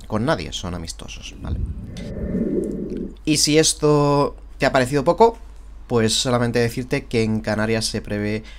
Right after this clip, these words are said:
un ciclón tropical, es decir, que va a llover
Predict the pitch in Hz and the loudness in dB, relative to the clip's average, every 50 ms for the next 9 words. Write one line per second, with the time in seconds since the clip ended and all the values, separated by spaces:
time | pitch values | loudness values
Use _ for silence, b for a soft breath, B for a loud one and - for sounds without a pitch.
0 | B B B B - - 117 123 123 123 120 - - - 117 110 - - 120 123 | B B B B -8 -2 0 2 2 2 0 -2 -2 -2 -4 -4 -2 0 2 4
1 | 123 117 117 120 113 - 117 110 120 123 120 - 165 180 214 220 B B B B | 4 4 2 0 0 0 0 0 0 0 4 4 4 4 4 2 B B B B
2 | B B B B B B - 101 104 - 117 95 - - - 95 98 104 107 101 | B B B B B B -10 -8 -4 -4 -4 -4 -4 -2 -2 0 2 2 2 2
3 | 104 101 113 113 101 - - | 2 2 2 2 2 0 -4